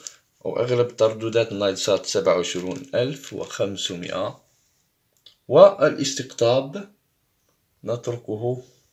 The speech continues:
أفقي أي اتش، ثم نقوم بحفظ هذا التردد. التردد كما تلاحظون موجود عندي عادي، قد يكون أيضًا موجود عندك،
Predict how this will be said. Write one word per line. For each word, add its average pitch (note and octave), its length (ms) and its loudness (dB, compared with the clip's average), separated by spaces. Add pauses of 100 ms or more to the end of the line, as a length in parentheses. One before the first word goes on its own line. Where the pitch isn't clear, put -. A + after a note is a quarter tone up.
(920)
أفقي A2 540 -2 (100)
أي A2+ 260 -10
اتش، - 400 -6 (1300)
ثم F3 260 2
نقوم A2+ 440 2
بحفظ C#3+ 400 -4 (420)
هذا A2+ 400 -4 (1500)
التردد. F2+ 640 -2 (1040)
التردد C#3+ 500 -2
كما G#2+ 200 -2
تلاحظون G2 800 -6 (680)
موجود F2+ 440 -6
عندي E2+ 520 -4 (480)
عادي، F#2 600 -4
قد B2+ 140 -4
يكون A2+ 280 -2
أيضًا F#2+ 260 -4
موجود F#2 400 -6
عندك، E2+ 500 -4